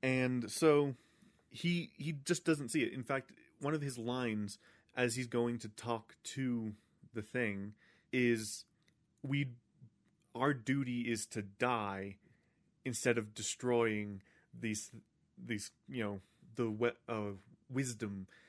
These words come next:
that can be found from these things." He's straight up ready to just have everyone on the base killed for this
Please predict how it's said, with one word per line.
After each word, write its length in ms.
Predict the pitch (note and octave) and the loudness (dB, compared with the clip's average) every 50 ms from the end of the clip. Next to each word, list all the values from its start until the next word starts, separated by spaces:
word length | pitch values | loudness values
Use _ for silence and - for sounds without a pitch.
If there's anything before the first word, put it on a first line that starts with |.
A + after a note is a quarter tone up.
| - _ _ | -20 _ _
that 120 | - A2 G#2+ | -8 -8 -6
can 160 | - A#2 G#2+ | -6 -6 -4
be 100 | A2 G#2 | -4 -4
found 400 | G2+ - A#2 A2 G#2+ G#2 G2+ G2 | -2 -2 -2 -2 -2 -2 -4 -6
from 180 | - G#2+ G2+ G2 | -6 -6 -6 -6
these 160 | G2 F#2 - | -6 -8 -6
things." 420 | - G2+ G2 G#2+ A2 G2+ - - - - - - - _ - _ _ _ _ _ - - E3+ E3+ C#3 - _ _ | -6 -6 -6 -8 -10 -12 -16 -18 -20 -20 -20 -20 -20 _ -20 _ _ _ _ _ -20 -18 -14 -14 -16 -16 _ _
He's 240 | D#3+ D3 E3+ D#3 - C#3+ B2 | -2 -2 0 0 -2 -4 -6
straight 260 | - - D3+ D3 C#3 | -4 0 2 2 2
up 80 | B2 A2 A2+ | 2 2 2
ready 240 | B2 B2 A#2+ A#2 G#2+ | 0 0 0 0 -2
to 100 | G#2+ G#2 | -4 -6
just 220 | G#2 G#2+ G2 - _ _ _ - | -6 -8 -10 -10 _ _ _ -12
have 240 | A2 A2 A2+ G#2 - - | -8 -6 -6 -6 -6 -4
everyone 420 | B2 B2 A2+ B2+ B2 B2 A#2+ A#2 A2+ | -4 -2 0 0 0 2 0 0 -2
on 220 | F#2+ A2+ G#2+ G#2+ | -2 -4 -4 -2
the 80 | G#2+ G2+ | -2 -2
base 340 | G#2+ G#2 G2+ G2 - - - _ _ _ _ _ _ _ | -2 -2 -2 -4 -8 -12 -14 _ _ _ _ _ _ _
killed 460 | - - C3 A#2 G#2 G2+ G#2+ G#2+ G#2+ - _ _ _ _ _ _ _ - | -2 2 2 2 2 0 -2 -8 -10 -14 _ _ _ _ _ _ _ -2
for 380 | - B2+ A#2 A2+ A2+ G#2+ G2+ - - - - - A#2 | 2 4 4 6 4 4 0 -2 -8 -18 -20 -16 -2
this 460 | A2+ A#2 G#2+ - - - - - - | 0 0 0 2 -2 -4 -6 -8 -10